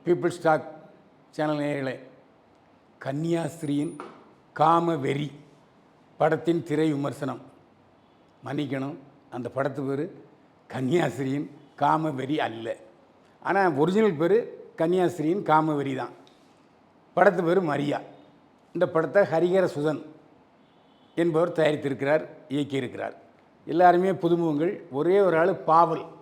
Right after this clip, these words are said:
நிறைய பேர் தெரியாத நடிகரை பாவல், அவர் ஒரு ரெண்டு மூணு படத்தில் நடிச்சிருக்காரு. கதை என்னன்னா, கன்னியாஸ்திரி, அதாவது இயேசுவுக்காக தங்களை அர்ப்பணித்து கொண்டவர்கள், கிறிஸ்தவ மதத்துல ரொம்ப இன்வால்வ்மெண்ட் உள்ளவங்க.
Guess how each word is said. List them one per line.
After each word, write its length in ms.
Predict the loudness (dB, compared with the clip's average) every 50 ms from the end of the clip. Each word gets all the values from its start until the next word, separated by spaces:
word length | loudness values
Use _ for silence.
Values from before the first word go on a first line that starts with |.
| -20 -20 _ _ _ _ _ _ _ _ _
நிறைய 240 | -6 -4 -2 0 0
பேர் 100 | -2 -2
தெரியாத 360 | -2 -2 0 0 0 0 -2
நடிகரை 340 | -2 -4 -4 -2 -2 -2 -2 -2 0
பாவல், 360 | 4 4 4 4 2 0 -6 -8 -12 -6
அவர் 220 | -2 -2 0 0 0
ஒரு 100 | 0 0
ரெண்டு 200 | 0 0 0 0
மூணு 200 | -2 -2 -2 -2
படத்தில் 120 | -2 -4
நடிச்சிருக்காரு. 420 | -4 -4 -6 -8 -8 -8 -10 -12 -12 -20 -20 -20 _ _ _ _ _ _ _ _ _ _ _ _ _ _ _
கதை 400 | -4 0 4 4 8 8 8 6
என்னன்னா, 600 | 6 4 4 2 2 2 2 0 -2 -4 -8 -10 -12 -16 -20 -20 _ _ _ _ _ _ _ _ _ _ _ _ _ _ _ _ _ _ _ _ _ _ _ _ -12 -2 2
கன்னியாஸ்திரி, 640 | 2 4 6 6 6 6 4 4 0 -6 -6 -8 -10 -14 -20 -20 _ _ _ _ _ _ _ _ -2
அதாவது 300 | 4 6 6 6 6 6
இயேசுவுக்காக 1000 | 4 4 4 4 4 4 2 2 4 6 8 8 8 8 6 4 4 4 0
தங்களை 320 | 0 0 2 2 4 4 4
அர்ப்பணித்து 520 | 4 2 2 2 2 2 2 2 0 -2
கொண்டவர்கள், 560 | 0 0 0 0 0 0 0 -2 -4 -6 -10 -16 -20 -20 -20 -16 _
கிறிஸ்தவ 480 | -6 -4 2 8 8 8 8 8 4 0
மதத்துல 320 | 0 2 2 2 2 0 -2 -8 -14 -8
ரொம்ப 200 | -6 0 2 4
இன்வால்வ்மெண்ட் 520 | 4 4 6 6 6 6 6 2 0 0 0
உள்ளவங்க. 380 | 0 2 0 0 0 -2 -6